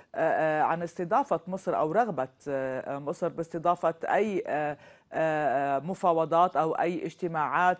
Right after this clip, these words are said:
آه، بين اجتماعات ثلاثية بين، آه، إسرائيل ومصر والفلسطينيين، وقد تنضم،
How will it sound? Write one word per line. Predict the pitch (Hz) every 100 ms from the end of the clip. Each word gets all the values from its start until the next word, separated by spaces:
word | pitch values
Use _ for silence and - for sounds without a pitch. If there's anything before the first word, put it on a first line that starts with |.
| - 175
آه، | 165 151 156
بين | 151 165 175 165 165 170 165 - - -
اجتماعات | 190 196 170 165 190
ثلاثية | - 180 165 - 185 175 175
بين، | 165 170 170
آه، | 160 156 160 - 151 147 -
إسرائيل | - 165 - 170 185 202 185
ومصر | 151 147 151 147 165 - 180
والفلسطينيين، | 165 156 - 143 160 156 - 160 156 156 185 202
وقد | 175 170 170
تنضم، | - 170 160 175 175